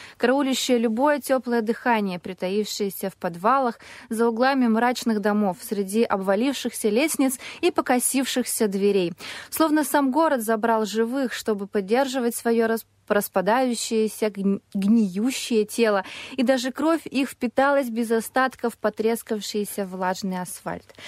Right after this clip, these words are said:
Вот вы, Константин Образцов, такой прекрасный сидите, рассказываете, как вы научились читать в возрасте четырех лет,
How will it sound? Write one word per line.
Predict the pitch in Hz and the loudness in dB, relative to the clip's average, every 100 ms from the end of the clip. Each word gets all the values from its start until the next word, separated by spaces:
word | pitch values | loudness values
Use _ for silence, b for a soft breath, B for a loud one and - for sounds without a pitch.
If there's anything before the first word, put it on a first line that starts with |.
| B - | B -2
Вот | 233 339 | 0 2
вы, | 427 | 2
Константин | 359 330 320 302 349 311 | 0 0 0 0 0 0
Образцов, | 269 247 285 339 349 - | 0 0 0 0 0 0
такой | 262 311 | 0 -2
прекрасный | 262 254 302 302 - 262 | -2 -2 2 0 2 -2
сидите, | - 247 320 - 240 | 0 -2 -2 -2 -2
рассказываете, | 226 - 302 277 262 262 220 | -2 2 0 2 -2 -4 -4
как | 254 - | -4 -2
вы | |
научились | 226 220 - 262 240 | 0 0 0 -2 0
читать | - 226 247 247 | -2 0 0 0
в | 233 | -2
возрасте | 262 233 - 220 | 0 -2 -2 -4
четырех | - 226 214 - | -2 0 0 0
лет, | 277 415 | 0 0